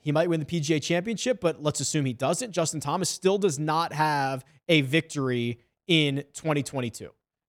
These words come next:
which would be, uh, an entire calendar year that he has gone without a win. We're halfway through, a little bit less than halfway through. The last time he went a calendar year without a win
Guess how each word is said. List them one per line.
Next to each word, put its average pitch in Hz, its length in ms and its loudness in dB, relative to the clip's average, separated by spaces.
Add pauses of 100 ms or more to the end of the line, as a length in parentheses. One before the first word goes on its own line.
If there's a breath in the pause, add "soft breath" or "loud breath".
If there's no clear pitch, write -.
(120)
which 156 260 0
would 180 300 4
be, 160 420 0 (260)
uh, 143 180 0
an 151 100 0
entire 180 420 0
calendar 220 560 -2
year 165 460 0 (160 soft breath)
that 147 100 2
he 175 140 2
has 170 160 2
gone 160 260 2
without 156 480 0
a 240 80 4
win. 143 340 -6 (440)
We're 139 160 2
halfway 175 420 4
through, 143 300 -2
a - 840 -20
little 180 160 4
bit 147 80 0
less 117 220 -2
than 104 100 -10
halfway 95 300 -10
through. 110 260 -14 (300)
The 156 80 4
last 208 320 0
time 254 240 0
he 226 120 2
went 226 220 0
a 196 100 6
calendar 233 540 -2
year 190 500 0 (200)
without 156 340 2
a 233 80 6
win 151 420 -2